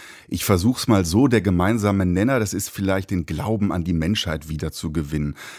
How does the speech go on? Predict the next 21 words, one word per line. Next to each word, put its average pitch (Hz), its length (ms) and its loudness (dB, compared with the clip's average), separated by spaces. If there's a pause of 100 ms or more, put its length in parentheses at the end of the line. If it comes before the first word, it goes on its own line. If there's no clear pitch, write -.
(140)
Glauben 123 380 4
ist 104 120 0
dann 98 120 2
auch 120 300 -4
ein 92 260 2
weiteres 107 420 0
dieser 107 400 0
Worte. 110 420 0 (300)
Dazu 92 260 0
gesellt 87 300 2
sich - 120 -6
dann 101 120 2
noch 95 140 0
die 85 120 -4
ganze 90 480 2
Wirklichkeit, 120 760 0
die 95 160 -2
wir 92 160 0
schonungslos 107 960 -2
betrachten 90 800 -6
sollen. 76 440 -4